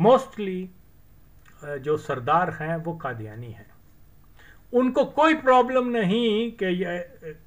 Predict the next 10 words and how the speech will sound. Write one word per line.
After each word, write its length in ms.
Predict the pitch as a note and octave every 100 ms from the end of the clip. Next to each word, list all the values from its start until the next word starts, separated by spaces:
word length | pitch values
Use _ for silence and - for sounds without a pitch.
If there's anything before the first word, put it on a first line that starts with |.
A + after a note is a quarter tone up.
| - E3+ -
पाकिस्तान 480 | E3+ F3+ D#3+ F3+ F#3+
की 120 | F3+
बजाय 380 | D#3+ D#3+ E3+ D#3+
यहाँ 260 | C#3+ D#3+
पर 140 | E3 D#3+
कादियानी 520 | D3+ C3+ C#3 C3+ C#3+
रियासत 320 | B2 A2 B2
बन 280 | A2 G#2 G2+
जाए। 260 | G#2 - - - - - - - - - -
हम्म? 240 | B2 C#3